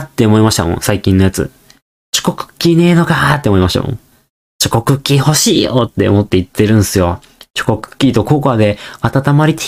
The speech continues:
えよって思ったんですけど、なかったんでね。我慢してせんべい食べたんですけど、せんべいと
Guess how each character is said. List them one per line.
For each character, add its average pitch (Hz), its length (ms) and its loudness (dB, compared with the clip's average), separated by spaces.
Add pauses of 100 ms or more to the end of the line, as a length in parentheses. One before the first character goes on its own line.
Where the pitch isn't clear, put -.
え 277 40 4
よ 160 220 4
っ - 40 -8
て 104 80 0
思 113 140 2
っ 143 60 -4
た 131 120 -2
ん - 20 2
で 113 40 0
す - 60 -6
け 135 60 0
ど、 107 80 2
な 95 160 2
か - 80 -4
っ 87 120 -8
た - 120 -8
ん 90 100 -4
で 101 120 2
ね。 143 220 0 (460)
我 107 80 2
慢 98 100 2
し - 60 -2
て - 80 0
せ 104 160 0
ん 98 80 2
べ 90 160 2
い 85 40 0
食 87 260 -2
べ 92 80 0
た 85 100 -2
ん 87 40 -4
で - 60 -6
す - 80 -8
け - 60 -2
ど、 - 80 -6
せ 143 120 0
ん 117 120 0
べ 98 100 2
い 98 40 -2
と 98 280 2